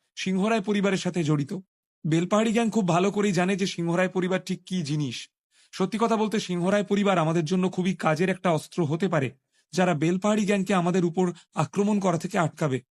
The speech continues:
আমরা ব্ল্যাক ফাউন্ডেশনের সাথে মুখোমুখি যুদ্ধ করেছি, কেউ আমাদেরকে পেছন থেকে ছুরি মারেনি, আর তার একমাত্র কারণ হলো সিংহরায় পরিবার।"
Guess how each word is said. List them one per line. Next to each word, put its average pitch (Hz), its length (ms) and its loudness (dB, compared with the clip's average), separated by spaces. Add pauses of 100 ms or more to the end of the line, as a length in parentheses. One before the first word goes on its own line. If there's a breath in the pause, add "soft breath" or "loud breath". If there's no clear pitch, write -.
(1120 soft breath)
আমরা 190 220 2
ব্ল্যাক 190 260 2
ফাউন্ডেশনের 214 460 0
সাথে 202 180 -2
মুখোমুখি 196 460 0
যুদ্ধ 165 260 -2
করেছি, 185 440 0 (380)
কেউ 202 200 2
আমাদেরকে 202 400 0
পেছন 185 260 -2
থেকে 190 180 -2
ছুরি 190 260 -4
মারেনি, 151 360 0 (400 soft breath)
আর 160 60 -2
তার 170 180 2
একমাত্র 190 460 0
কারণ 180 300 2
হলো 165 200 2
সিংহরায় 170 500 0
পরিবার।" 147 360 -2